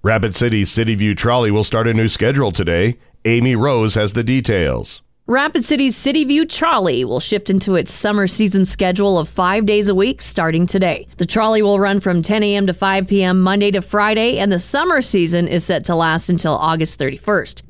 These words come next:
Speaker 2: In twenty twenty-one, they were able to give rides in June and July, but had to close in August because the driver wasn't available during that month and a replacement drive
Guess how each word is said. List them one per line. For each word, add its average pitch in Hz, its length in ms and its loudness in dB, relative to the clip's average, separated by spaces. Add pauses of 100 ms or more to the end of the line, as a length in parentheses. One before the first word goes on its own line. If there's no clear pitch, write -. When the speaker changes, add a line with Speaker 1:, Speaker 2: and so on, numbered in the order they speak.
Speaker 2:
In 214 200 -2
twenty 254 260 0
twenty-one, 226 560 0
they 214 140 2
were 202 100 0
able 196 240 2
to 190 100 2
give 180 180 0
rides 185 360 0
in 175 140 2
June 208 200 4
and 214 120 2
July, 180 600 0
but 185 140 0
had 185 160 0
to 175 80 -2
close 196 320 0
in 175 80 2
August 196 640 -2
because 185 320 0
the 180 100 -2
driver 180 400 0
wasn't 170 320 2
available 180 540 0
during 160 260 0
that 139 160 0
month 170 380 -2
and 175 80 0
a 180 40 0
replacement 170 680 -2
drive 151 400 -2